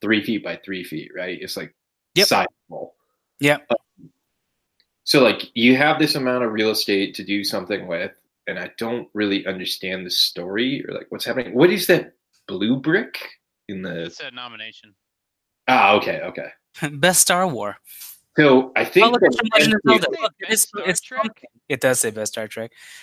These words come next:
Speaker 2: This
Speaker 1: The
Speaker 2: is actually from, from
Speaker 1: landscape
Speaker 2: Zelda,
Speaker 1: is
Speaker 2: apparently, from Breath of the Wild. I didn't realize.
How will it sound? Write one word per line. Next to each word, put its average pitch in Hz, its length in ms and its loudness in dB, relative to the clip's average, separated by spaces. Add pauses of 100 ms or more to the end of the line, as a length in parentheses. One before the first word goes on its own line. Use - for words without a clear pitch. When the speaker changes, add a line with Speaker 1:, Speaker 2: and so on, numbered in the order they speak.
(120)
Speaker 2:
This 170 140 2
Speaker 1:
The 175 60 8
Speaker 2:
is 170 80 6
actually 180 240 -2
from, 247 80 2
from 285 100 6
Speaker 1:
landscape 285 480 4
Speaker 2:
Zelda, 196 260 2
Speaker 1:
is 120 60 2 (100)
Speaker 2:
apparently, 127 360 0
from - 160 -12
Breath 139 120 0
of - 60 -8
the 156 60 -2
Wild. 135 360 2 (280)
I 156 40 -2
didn't 160 220 0
realize. 143 400 0